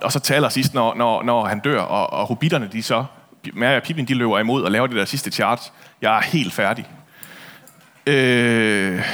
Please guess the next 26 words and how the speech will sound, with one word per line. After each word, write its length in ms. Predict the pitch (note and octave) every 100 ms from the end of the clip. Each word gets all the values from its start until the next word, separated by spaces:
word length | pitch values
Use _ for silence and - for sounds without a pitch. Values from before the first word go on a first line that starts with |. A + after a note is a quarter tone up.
| - -
når, 400 | - C#3+ C#3+ C3
når 160 | C#3 C#3+
Chihiro, 500 | C#3 B2+ C3 F#3+ F#3+
hun 120 | D3+
går 100 | D3 -
ind 140 | E3
i 40 |
det 120 | A2 B2+
der 140 | A2
farlige 360 | - - C3 A#2
badehus, 680 | G#2 B2+ B2+ G#2+ - - - - - - - - -
og, 240 | A2+ A2 -
og, 300 | A#2+ A2 -
og 100 | -
simpelthen, 460 | - E3 A#2+ C3 B2+
øh, 320 | F#2+ - -
vælger 240 | B2 C#3
at 60 | G2+
satse 200 | B2+ -
på 120 | B2
at 60 | F#2+
redde 180 | G#2+
sine 160 | B2+ G#2
forældre, 360 | G2 A#2 - -
selvom 320 | - A#2+ F#2
at 160 | F#2